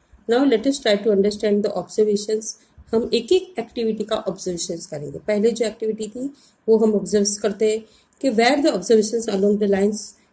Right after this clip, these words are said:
you thought, do you get the feeling that the increased wind speed is accompanied by reduced air pressure? तो ये जो एक्टिविटी है उससे क्या हमको मिलेगा कि विंड स्पीड,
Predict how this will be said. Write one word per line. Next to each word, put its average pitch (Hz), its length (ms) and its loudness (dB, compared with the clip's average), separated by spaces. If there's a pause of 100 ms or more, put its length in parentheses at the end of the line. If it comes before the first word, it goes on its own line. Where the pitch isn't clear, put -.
(160)
you 220 120 0
thought, 190 540 -4
do 240 100 -2
you 262 120 0
get 214 280 4
the 247 100 0
feeling 226 400 2
that 202 220 2
the 196 60 0
increased 202 520 0
wind 208 260 4
speed 220 240 -2
is 208 140 -4 (160)
accompanied 214 680 0 (420)
by 208 240 6
reduced 202 520 0
air 170 260 0
pressure? 143 360 -10 (400)
तो 233 60 0
ये 269 440 0
जो 269 100 0
एक्टिविटी 233 680 -2
है 262 100 0
उससे 254 600 -6 (840)
क्या 254 400 -4 (160)
हमको 226 300 -4
मिलेगा 226 460 0 (480)
कि 247 380 -6 (920)
विंड 262 360 6
स्पीड, - 420 -2